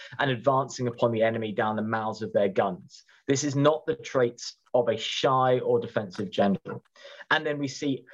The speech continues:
well thought out battles like Vitoria, where he organizes his army into columns, marches forwards and pressures on the enemy from multiple different angles. And then we cannot talk about Wellington being a great general without mentioning Salamanca.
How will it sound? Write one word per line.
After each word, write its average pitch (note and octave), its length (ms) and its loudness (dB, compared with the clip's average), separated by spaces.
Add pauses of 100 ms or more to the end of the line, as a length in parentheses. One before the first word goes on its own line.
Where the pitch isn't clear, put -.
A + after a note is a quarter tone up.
(160)
well D#3+ 560 6
thought B2+ 320 4
out G#2+ 240 -2
battles A#2 400 0
like A2 160 4
Vitoria, D3+ 680 2
where C3 120 0
he C3 240 0
organizes C3 760 -2
his A#2 160 -6
army A#2 320 0
into A2 220 -8
columns, E3 520 2 (320)
marches D3+ 440 2
forwards B2 340 2
and B2 180 -2
pressures D3 580 -2 (520)
on B2+ 180 4
the A#2+ 120 8
enemy A#2 400 0 (160)
from C#3+ 380 6
multiple D#3 420 0
different A#2+ 300 -4
angles. G#2 480 -4 (760)
And D#3 120 0
then D3+ 120 2
we C#3+ 80 0
cannot D3 440 2 (280)
talk C#3+ 260 4
about A2+ 240 -2
Wellington B2 460 0
being A#2 220 0
a G#2 60 -4
great A2 260 4
general A#2+ 520 0 (180)
without B2+ 280 0
mentioning A2+ 360 -2
Salamanca. F#2+ 680 0